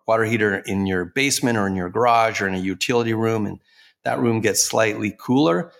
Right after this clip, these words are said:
but the water can be a hundred thirty degrees or even higher inside the tank. And it's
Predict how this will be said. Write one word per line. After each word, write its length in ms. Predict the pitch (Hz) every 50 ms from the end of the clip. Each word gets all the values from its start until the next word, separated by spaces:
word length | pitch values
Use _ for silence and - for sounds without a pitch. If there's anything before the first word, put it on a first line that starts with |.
| _ _ _ _ _ _ _ _ _ _ _
but 160 | - 113 107 -
the 80 | 113
water 260 | 107 123 135 143 143
can 260 | 135 - 123 110 107 98
be 140 | 110 107
a 60 | 107 104
hundred 280 | 120 123 120 117 110
thirty 240 | - 117 113 117 113
degrees 440 | 104 104 110 123 151 170 135 98 98
or 40 | 98
even 200 | 104 95 98 92
higher 360 | 92 107 113 139 135 92 90
inside 440 | 95 92 - - - 101 98 95 95
the 240 | 95 87 87 92 - -
tank. 300 | - 139 131 117 - - _
And 160 | - 107 101
it's 240 | 98 95 - - -